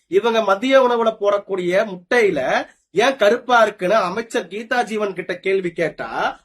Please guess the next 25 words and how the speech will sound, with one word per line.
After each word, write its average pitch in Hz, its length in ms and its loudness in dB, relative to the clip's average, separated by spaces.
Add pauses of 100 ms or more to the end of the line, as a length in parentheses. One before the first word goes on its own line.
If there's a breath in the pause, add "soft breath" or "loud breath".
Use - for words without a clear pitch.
(120)
அந்த 214 360 -2
அம்மா 233 560 0 (120)
முட்டை 190 300 0
கதையோட 247 560 2
பயங்கரமான 233 600 0
உருட்டு 240 360 -4
கதையெல்லாம் 226 460 -2
சொல்றாங்க. 196 480 0 (320)
இதுதான் 180 600 -2 (260)
கல்வித்துறையோட 220 920 0
லட்சணமா 214 540 0
இருக்கு. 196 480 -2 (440)
அது 190 220 -2
மட்டும் 240 340 -2
கிடையாது, 208 600 2 (140)
ஒரு 175 280 -2
பையன் 233 320 0
கதறி 226 500 -2
அழுவுறான், 214 460 2
"நீங்க 170 200 -4
கொடுக்கற 220 300 -4
ஆயிரம் 180 380 2
ரூபாய் 208 120 2
ஊக்கத்தொகை 190 520 -2
பத்தலைங்க, 165 720 -2